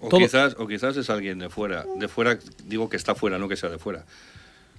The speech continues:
Speaker 1: A mí se me ha venido un nombre a la cabeza, Carlos Gurpegui.
Speaker 2: Hombre. Mira, igual esa es la solución, para
Speaker 1: Para
Speaker 2: tenerlo en el
Speaker 1: Lezama.
Speaker 2: organigrama y que no le gustaba el tema de, o no parecía del todo contento con el tema del, eh,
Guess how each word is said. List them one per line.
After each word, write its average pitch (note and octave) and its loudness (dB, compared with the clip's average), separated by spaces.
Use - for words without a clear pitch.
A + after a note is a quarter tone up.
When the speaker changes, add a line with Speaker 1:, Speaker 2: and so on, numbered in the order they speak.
Speaker 1:
A F#2 -4
mí G#2+ 0
se G#2+ 2
me G#2+ 2
ha G#2+ 4
venido G2+ 2
un F#2+ -2
nombre F#2+ -2
a F2+ -2
la F2+ -4
cabeza, E2+ -4
Carlos F#2 -2
Gurpegui. F2 -4
Speaker 2:
Hombre. C3+ 10
Mira, C3 12
igual C#3 10
esa C#3+ 8
es C#3 6
la C#3+ 10
solución, C3+ 6
para B2+ 8
Speaker 1:
Para B2 8
Speaker 2:
tenerlo C#3+ 10
en D3 12
el D3 10
Speaker 1:
Lezama. D3 12
Speaker 2:
organigrama D3+ 12
y D#3+ 10
que C#3 8
no C#3 8
le C#3+ 10
gustaba C#3 8
el C3+ 8
tema C3+ 8
de, C3 12
o B2+ 10
no C3 8
parecía C3+ 10
del B2+ 8
todo C3 8
contento B2+ 8
con A2+ 10
el A2 6
tema B2+ 10
del, A#2+ 10
eh, A#2 10